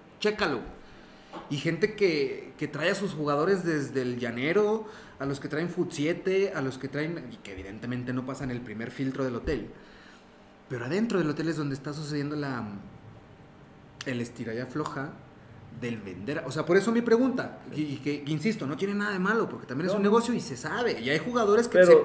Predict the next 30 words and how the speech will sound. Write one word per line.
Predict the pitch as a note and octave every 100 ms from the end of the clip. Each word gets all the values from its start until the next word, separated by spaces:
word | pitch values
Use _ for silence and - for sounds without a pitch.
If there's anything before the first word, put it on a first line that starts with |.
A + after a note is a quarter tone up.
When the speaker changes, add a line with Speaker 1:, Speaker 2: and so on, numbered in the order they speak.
| -
Speaker 1:
ponen | F3+ A3
un | A3+
precio | A3 G#3+ A#3
aquí | A3+
arriba | G#3+ G3 F#3 A3+
y | -
chingón, | C#3+ B2 C3 F3+
qué | -
Speaker 2:
y |
te |
Speaker 1:
bueno | F3+ F3 D#3+
Speaker 2:
voy | F#3
Speaker 1:
que |
Speaker 2:
a | F#3
Speaker 1:
sepan | D#3+
Speaker 2:
decir, | F3
Speaker 1:
lo | E3+
que |
Speaker 2:
te |
voy | D#3+
a | C#3 D#3
Speaker 1:
valen. | E3
Speaker 2:
decir | - D3+
esto. | C#3+ - G2 - - - - -
¿Cuántas | F3+ G3+ G3 G3+
personas | - C#3 D3 D#3 C#3+
no |
has | C#3+
escuchado | C#3+ A#2+ B2+ B2+
tú | B2+ C#3+